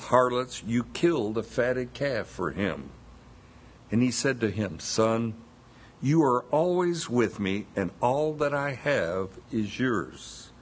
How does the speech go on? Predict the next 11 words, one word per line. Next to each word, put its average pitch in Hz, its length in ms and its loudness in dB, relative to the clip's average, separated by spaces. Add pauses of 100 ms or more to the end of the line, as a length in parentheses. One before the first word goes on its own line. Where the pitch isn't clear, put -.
(880)
It 160 160 4
was 170 200 4
right 156 460 0
that 113 160 2
we 113 140 0
should 107 260 -2
make 117 300 0
merry 131 440 0
and 90 140 -4
be 104 140 -2
glad, 107 560 -2